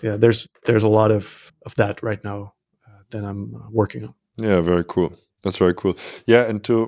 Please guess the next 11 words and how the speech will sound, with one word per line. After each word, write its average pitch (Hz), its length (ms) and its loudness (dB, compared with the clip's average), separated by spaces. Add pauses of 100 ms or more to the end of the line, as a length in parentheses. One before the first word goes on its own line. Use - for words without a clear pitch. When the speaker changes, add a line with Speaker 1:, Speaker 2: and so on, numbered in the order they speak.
Speaker 2:
provide 104 460 2
a, 101 340 -2
a - 20 -2
little 98 320 0
bit 95 220 -4
of 92 140 -6
commentary 101 500 -2
on 92 80 -2
that 95 180 -2
from 92 220 -6
my, 90 280 -2